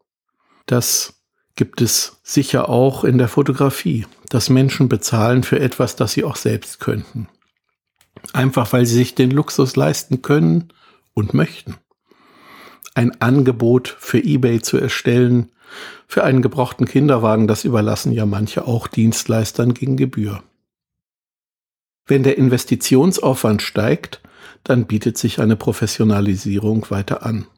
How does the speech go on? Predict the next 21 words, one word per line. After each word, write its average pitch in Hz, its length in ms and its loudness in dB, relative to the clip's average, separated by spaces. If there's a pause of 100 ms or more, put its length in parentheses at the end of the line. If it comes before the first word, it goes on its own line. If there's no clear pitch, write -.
(580)
Wer 135 200 2
also 131 200 2
L 175 200 2
K 127 220 -2
W 104 140 2
fotografieren 98 800 -2
möchte, 101 300 -2
braucht 104 320 -2
ein 113 160 4
großes 127 400 0
Studio 127 540 2
mit 101 200 2
sehr 104 160 2
viel - 180 -4
Lichttechnik, 104 720 -2
möglichst 113 480 2
befahrbar 113 600 0
mit 104 180 0
L 117 200 2
K 117 200 0
W. 113 240 2